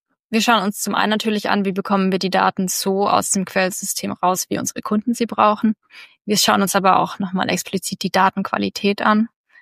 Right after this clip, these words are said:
Also finden wir hier irgendwelche Auffälligkeiten oder irgendwelche Daten, die nicht,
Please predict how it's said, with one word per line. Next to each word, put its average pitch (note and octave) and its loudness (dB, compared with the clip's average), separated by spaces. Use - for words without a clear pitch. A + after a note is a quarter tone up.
Also F#3+ 0
finden F#3 0
wir G3 -2
hier - -2
irgendwelche - -2
Auffälligkeiten F#3+ 0
oder F#3 0
irgendwelche F#3+ -4
Daten, G3+ -6
die G3 6
nicht, - 0